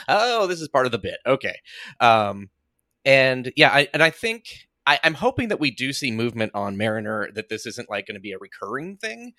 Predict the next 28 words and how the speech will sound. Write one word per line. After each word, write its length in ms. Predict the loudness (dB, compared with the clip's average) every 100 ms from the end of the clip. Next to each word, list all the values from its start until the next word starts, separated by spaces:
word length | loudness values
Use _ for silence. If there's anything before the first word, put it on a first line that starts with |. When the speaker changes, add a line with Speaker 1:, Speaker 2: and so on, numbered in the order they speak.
| -20 -10
Speaker 2:
I 40 | -2
mean, 140 | -2
it's, 120 | 0
yes, 220 | 0 0 0
it's, 180 | -12 -6
she 160 | -4
kinda 180 | -2 -2
backslid. 600 | 2 4 4 0 2 2 0
We 80 |
kinda 240 | -8 -8 -8 _ _ _ -2
point 160 | 0
that 140 | 4 4
out. 220 | 2 0 -8 _ _
But 120 | -4
I 40 | -4
think 200 | -2 -2
if 80 |
she, 240 | -2 -4 -6
if 140 | -8
this 140 | -6 -4
continually 560 | -6 -8 -10 -6 -4
happens, 460 | 0 -2 -2 -10 -10
it's 160 | -14 -10
like, 200 | -10 -12 _ _ _ -8
what's 180 | -6
gonna 140 | -4 -4
push 320 | -4 -4 -4
her? 240 | -8 -10